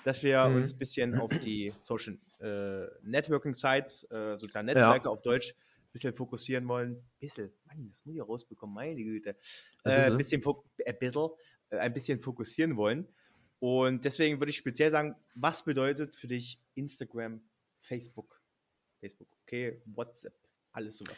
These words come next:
Speaker 1: Was bedeutet das für dich?
Speaker 2: Mhm.
Speaker 1: Dein Leben?
Speaker 2: <clears throat> Also, ich sag mal, das ist für mich persönlich ein ganz, also ein ganz wichtiges Informationstool, sag ich mal.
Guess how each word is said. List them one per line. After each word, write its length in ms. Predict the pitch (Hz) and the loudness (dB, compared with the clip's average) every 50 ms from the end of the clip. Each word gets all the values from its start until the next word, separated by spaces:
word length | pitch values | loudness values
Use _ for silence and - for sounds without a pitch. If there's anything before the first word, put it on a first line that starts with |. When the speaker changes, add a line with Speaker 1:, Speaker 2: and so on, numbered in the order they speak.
| - - | -16 -14
Speaker 1:
Was 120 | - 113 - | -14 -14 -14
bedeutet 380 | - 107 98 104 101 98 - | -14 -10 -6 -6 -8 -6 -10
das 120 | - - - | -16 -16 -16
für 80 | - | -18
dich? 240 | - 57 - - _ _ _ _ _ _ _ _ _ _ _ - | -18 -18 -20 -20 _ _ _ _ _ _ _ _ _ _ _ -4
Speaker 2:
Mhm. 380 | - 120 123 120 113 113 113 123 | 0 2 2 4 4 4 4 6
Speaker 1:
Dein 180 | 127 123 117 | 6 6 4
Leben? 680 | 107 101 - - 160 175 170 151 127 113 95 - - - - | 2 2 2 4 8 8 10 10 8 6 2 0 -6 -16 -14
Speaker 2:
<clears throat> 60 | - - | 0 2
Also, 680 | 113 113 110 117 120 120 120 113 113 110 - - - - _ _ _ - | 2 4 4 4 4 6 8 8 8 6 6 0 -12 -18 _ _ _ -6
ich 180 | - 104 - - | -6 -4 2 2
sag 160 | 123 120 - | 2 4 8
mal, 140 | 139 127 120 | 8 8 8
das 160 | 113 113 120 | 8 6 4
ist 500 | - 139 139 139 - - - - - _ - | 4 4 4 4 0 -6 -8 -10 -14 _ -14
für 200 | - - 117 110 | -2 2 4 6
mich 420 | 107 110 113 139 190 190 - - | 6 8 8 8 8 6 4 -2
persönlich 600 | - 156 135 123 117 123 131 131 139 139 135 - | 4 6 6 6 6 6 6 6 6 4 2 2
ein 80 | 101 101 | 0 0
ganz, 460 | 95 98 113 139 135 - - - 104 104 110 107 - - - - - - - - - | 2 2 2 0 -2 -6 -10 -10 -14 -16 -16 -16 -16 -18 -20 -18 -18 -18 -14 -2 2
also 480 | 113 110 110 113 110 110 104 - - - - - | 4 4 6 6 6 4 4 0 -4 -16 -18 -12
ein 80 | 110 110 | -8 0
ganz 280 | - 110 135 135 - 147 | 4 4 4 4 6 4
wichtiges 400 | 151 147 - 143 131 127 123 - | 4 4 4 4 4 4 2 4
Informationstool, 1120 | 123 127 123 - 117 113 104 101 - - 117 135 160 160 - - - 185 202 220 233 240 - - - _ _ _ _ _ _ _ _ _ - | 0 0 4 4 6 6 6 4 4 4 4 4 4 2 0 -2 2 4 4 4 4 2 0 -10 -16 _ _ _ _ _ _ _ _ _ 2
sag 180 | 131 135 143 147 | 4 6 6 6
ich 140 | 147 - | 4 4
mal. 300 | 160 160 170 202 208 - | 4 6 6 4 4 -2